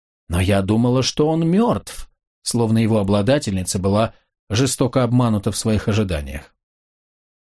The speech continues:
А М Уотсон наклонилась к нему и спросила: «Алекс, милый, с вами всё в порядке?» Мартин уверил её, что с ним всё в порядке.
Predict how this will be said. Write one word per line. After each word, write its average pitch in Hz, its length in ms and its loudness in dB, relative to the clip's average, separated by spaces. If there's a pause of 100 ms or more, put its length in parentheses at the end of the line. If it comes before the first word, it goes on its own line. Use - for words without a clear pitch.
(480)
А 113 60 -4
М 123 520 2
Уотсон 147 580 0 (380)
наклонилась 123 600 2
к - 60 -8
нему 139 180 2
и - 20 2
спросила: 110 600 -2 (840)
«Алекс, 98 380 -2
милый, 104 360 2
с - 140 -6
вами 113 220 2
всё - 180 -4
в - 60 -6
порядке?» 85 480 -8 (1040)
Мартин 117 440 0
уверил 143 380 2
её, 151 140 0
что 123 180 -4
с - 120 -4
ним 120 300 2
всё - 260 -6
в - 100 -10
порядке. - 580 -8